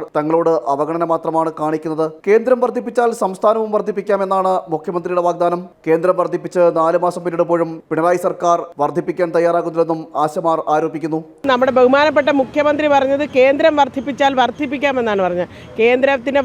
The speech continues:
Speaker 2: വർധനവ് പ്രഖ്യാപനം വന്നിട്ട് മാസങ്ങളായി. അപ്പോൾ അദ്ദേഹം പറഞ്ഞ വാക്കിന് അദ്ദേഹം വില കൽപ്പിക്കണം. വളരെ താഴെ തട്ടിലുള്ള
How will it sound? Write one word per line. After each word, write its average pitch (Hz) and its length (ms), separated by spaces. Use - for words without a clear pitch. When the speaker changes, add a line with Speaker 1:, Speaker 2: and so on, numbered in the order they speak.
Speaker 2:
വർധനവ് 254 380
പ്രഖ്യാപനം 247 500
വന്നിട്ട് 233 300
മാസങ്ങളായി. 196 600
അപ്പോൾ 262 200
അദ്ദേഹം 302 420
പറഞ്ഞ 302 300
വാക്കിന് 285 340
അദ്ദേഹം 277 320
വില 262 160
കൽപ്പിക്കണം. 220 560
വളരെ 262 180
താഴെ 254 340
തട്ടിലുള്ള 247 640